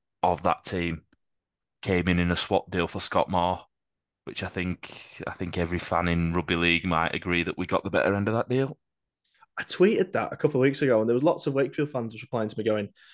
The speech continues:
Speaker 2: "Yeah, but at the time, but at the time," I was like, "Yeah, that's not the point,
Speaker 1: Yeah,
Speaker 2: is it?"
Speaker 1: at, at the time,
Speaker 2: <laughs> Like,
Speaker 1: he scored a tr-,
Speaker 2: like
Speaker 1: he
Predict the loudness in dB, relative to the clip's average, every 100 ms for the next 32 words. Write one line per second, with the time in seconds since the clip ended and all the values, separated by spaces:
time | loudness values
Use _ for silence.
0 | -20 -4 2 2 4 2 0 0 0 2
1 | 2 0 0 0 0 -4 -2 -2 -2 -6
2 | -8 -8 -10 -4 -4 0 2 4 4 4
3 | 4 2 0 0 2 4 4 6 6 6
4 | 2 0 0 2 2